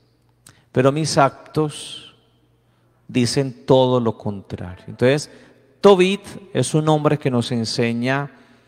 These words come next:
a llevar una vida, ¿qué? Coherente, con coherencia, y a no esperar, ¿qué?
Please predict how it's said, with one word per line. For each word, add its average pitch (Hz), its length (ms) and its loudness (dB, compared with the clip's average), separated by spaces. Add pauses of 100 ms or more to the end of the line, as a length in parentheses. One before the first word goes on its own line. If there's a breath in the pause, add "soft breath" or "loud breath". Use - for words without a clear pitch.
(600 soft breath)
a 110 360 0
llevar 113 300 4
una 135 200 0
vida, 135 360 -2
¿qué? 160 480 -8 (380 soft breath)
Coherente, 120 1080 0 (220)
con 110 220 -6
coherencia, 110 1000 -2
y 190 540 -2 (1120 soft breath)
a 127 120 0
no 127 140 0
esperar, 143 680 0
¿qué? 175 360 -8